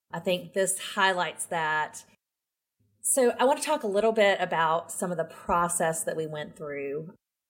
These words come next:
I know we spent a lot of time doing meetings and kind of talking about what does a voter really want to know?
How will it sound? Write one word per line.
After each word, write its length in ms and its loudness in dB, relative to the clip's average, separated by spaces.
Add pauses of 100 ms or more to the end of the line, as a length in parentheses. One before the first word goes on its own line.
(180)
I 120 -6
know 120 -4
we 120 -2
spent 240 -2
a 40 0
lot 220 2
of 80 -2
time 380 -6
doing 240 -2
meetings 480 -4
and 80 -10
kind 100 -10
of 80 -14
talking 400 -4
about 420 -2
what 140 -4
does 140 -6
a 20 -6
voter 220 -6
really 180 -14
want 140 -16
to 80 -12
know? 580 -2